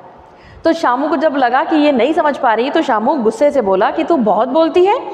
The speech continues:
और मैं तुझे अभी बताता हूँ।" इतना कहकर उसने क्या करा, डंडे से अपनी पत्नी की पिटाई करना शुरू कर दी। जब तक उसकी माँ बीच बचाव कर पाती, तब तक शामू अपनी पत्नी को मार मार कर अधमुरा कर चुका था।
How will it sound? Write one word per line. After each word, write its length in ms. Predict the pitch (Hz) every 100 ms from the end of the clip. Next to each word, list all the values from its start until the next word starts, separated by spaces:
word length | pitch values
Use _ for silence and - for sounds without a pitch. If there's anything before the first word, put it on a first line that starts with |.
| - - -
और 140 | 269 277
मैं 120 | 311
तुझे 200 | 294 349
अभी 280 | - 254 392
बताता 380 | 339 196 175 165
हूँ।" 200 | 160 - -
इतना 300 | 240 247 349
कहकर 320 | 330 302 311 311
उसने 220 | 311 302
क्या 160 | 254
करा, 200 | 226 262
डंडे 360 | 320 240 233 247
से 100 | 262
अपनी 220 | 240 233
पत्नी 320 | 233 214 208
की 120 | 208 415
पिटाई 320 | 294 226 190
करना 320 | 185 165 339
शुरू 260 | - 370 294
कर 180 | 202
दी। 140 | 151 135 - - - - - 196
जब 200 | 285 285
तक 100 | 392
उसकी 220 | 381 381
माँ 220 | 370 339
बीच 180 | 254 302
बचाव 340 | 294 294 311 302
कर 180 | 269
पाती, 320 | 285 226 226 254
तब 200 | 254 262
तक 120 | 277
शामू 380 | 277 196 202 262 - - - 254
अपनी 220 | - 330
पत्नी 300 | 320 285 302
को 140 | 320
मार 220 | 262 254 294
मार 220 | 233 208
कर 160 | 269
अधमुरा 360 | 277 214 220 233
कर 180 | - 269
चुका 280 | 196 165 160
था। 340 | 156 123